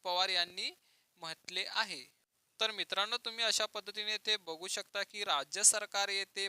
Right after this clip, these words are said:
फक्त जे शेतकरी दोन हजार आठ पासून दोन हजार सतरा मध्ये येथे श-, अ, कर्जमुक्तीपासून वंचित राहिलेले असे शेतकरी आहेत, त्यांनाच येथे कर्जमाफी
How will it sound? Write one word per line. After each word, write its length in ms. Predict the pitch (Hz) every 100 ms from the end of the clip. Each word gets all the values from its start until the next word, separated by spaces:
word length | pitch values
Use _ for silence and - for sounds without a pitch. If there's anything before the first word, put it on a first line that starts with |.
| -
फक्त 300 | 190 - - 196 175
जे 220 | 170 190 190 - - _ -
शेतकरी 640 | - 170 _ 185 185 202
दोन 260 | 180 185 180
हजार 240 | 165 180
आठ 280 | 147 180 202
पासून 440 | - 180 - 190
दोन 200 | 185 185
हजार 240 | 175 175 190
सतरा 480 | - 175 - 196 208
मध्ये 320 | 190 185 185
येथे 400 | 180 - 196 190
श-, 140 | -
अ, 280 | 151 156 156 -
कर्जमुक्तीपासून 1000 | 160 156 196 202 - - 196 185 - 202
वंचित 460 | 185 160 156 208 226
राहिलेले 460 | 190 180 185 190
असे 240 | 196 - 196
शेतकरी 580 | - 165 - 185 180
आहेत, 100 | 190 190
त्यांनाच 420 | 180 156 160 202 214
येथे 280 | 196 202
कर्जमाफी 840 | 196 170 160 180 185 180 - 190